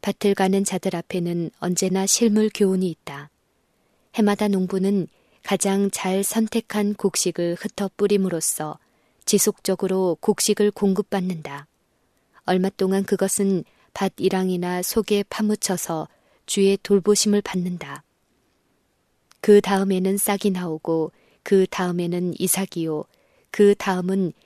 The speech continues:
이삭의 충실한 곡식이다. 그러나 곡식이 눈에 보이지 않게 묻히고 감추어져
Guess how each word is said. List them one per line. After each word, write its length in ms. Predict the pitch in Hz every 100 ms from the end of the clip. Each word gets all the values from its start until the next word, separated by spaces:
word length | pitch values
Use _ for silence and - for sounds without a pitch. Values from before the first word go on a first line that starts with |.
| _ -
이삭의 520 | 196 - 196 208 208
충실한 600 | - 240 220 226 196 196
곡식이다. 760 | - 196 - 208 180 - 139 - _ _ _ _ _ _ _ _ _ _ _
그러나 580 | - 196 190 196 190 170
곡식이 500 | - 214 - 214 220
눈에 280 | 202 190 214
보이지 420 | - 214 208 220
않게 340 | 196 190 208 196
묻히고 560 | 185 196 - 214 208
감추어져 840 | 202 - 180 - 185 170 - 156